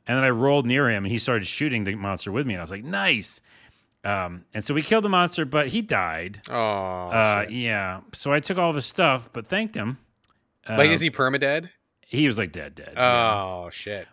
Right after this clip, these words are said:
Speaker 2: That's
Speaker 1: But I,
Speaker 2: rough.
Speaker 1: you know, he helped me in many ways. He gave me a bunch of, you know, stuff that I took off his body.
Speaker 2: I mean, isn't being a meat shield the greatest gift someone can give?
Speaker 1: <laughs> If you're an N P C, I guess.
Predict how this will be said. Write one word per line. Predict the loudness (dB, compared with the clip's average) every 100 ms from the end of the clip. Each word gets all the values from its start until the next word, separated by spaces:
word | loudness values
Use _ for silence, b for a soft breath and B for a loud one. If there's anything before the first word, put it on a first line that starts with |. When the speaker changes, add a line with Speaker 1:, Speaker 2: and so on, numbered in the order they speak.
| -4
Speaker 2:
That's | 0
Speaker 1:
But | 4
I, | 4 4
Speaker 2:
rough. | 2 -2
Speaker 1:
you |
know, | -6 -6 -10 _ -14
he | -4 0
helped | 0 0
me | -2
in | -2
many | 0 0
ways. | -2 -4 -8 -14
He | -12
gave | -8 -6
me | -6
a |
bunch | -8 -10 -12
of, | -16 _ _ -18
you | -18
know, | -18 _
stuff | -10 -2 0 0
that | -4
I | -4
took | -2 -4
off | -4
his | -6
body. | -10 -8 -6 0
Speaker 2:
I | 2
mean, | 2 2
isn't | 2 0
being | -2 0
a |
meat | 0 -2 -4
shield | -2 -2 -2
the | -4
greatest | -2 -2 -2
gift | -4 -4
someone | -6 -8
can | -10 -12
give? | -10 -12 -14 -14
Speaker 1:
<laughs> | -12 -12 -20 -20 _ _ _ _ B B
If | -2 2
you're | 4
an |
N | 2
P | 0
C, | -4 -4 -6
I |
guess. | -6 -10 -12